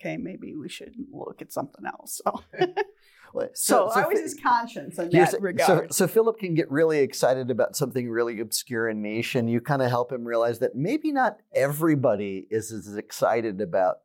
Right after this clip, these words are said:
Speaker 2: the obscure and niche as you are, which, which essentially means it's like, it's just gonna be more work on behalf of the organization to a-,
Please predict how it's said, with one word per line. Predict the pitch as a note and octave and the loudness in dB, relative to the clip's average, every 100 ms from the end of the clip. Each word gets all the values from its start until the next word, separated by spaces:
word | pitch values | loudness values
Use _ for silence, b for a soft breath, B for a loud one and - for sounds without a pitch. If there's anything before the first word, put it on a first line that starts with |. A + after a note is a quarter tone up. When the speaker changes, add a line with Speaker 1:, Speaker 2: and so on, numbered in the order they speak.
| _ _ | _ _
Speaker 2:
the | A#2+ | -2
obscure | A#2 - - A#2+ | 0 -2 -2 -2
and | G#2+ | 0
niche | A2 - | -4 -2
as | D3 B2 | -2 2
you | A#3+ D#4+ G#2+ | 4 6 6
are, | F2 E2 B2 C3 b b b b b b _ | 4 4 2 -2 b b b b b b _
which, | D#3 E3 - b _ | 4 4 0 b _
which | F3+ A#3 | 0 2
essentially | B3 C4 C#4 G3 | 2 2 0 -2
means | D#3+ D#3 D#3 | 0 0 -2
it's | D3 | -2
like, | C3+ - | -2 -2
it's | C3 | -2
just | G3+ G3 | -2 -2
gonna | F#3+ D#3 | 0 2
be | C3 | 2
more | A#2+ A#2 A#2 | 2 2 2
work | G2 G2+ B2+ F#2 G2+ - _ | 0 0 2 0 -4 -10 _
on | A#2 | -6
behalf | G#2 A#2 A2 | -2 -2 -4
of | F#2+ | -6
the | A#2 | -2
organization | A2+ A#2 A#2 G2+ A2 G2+ - G#2 | 0 0 -2 -2 0 -2 -6 -14
to | - G#2 D#2+ - | -12 -12 -12 -4
a-, | A2+ | -4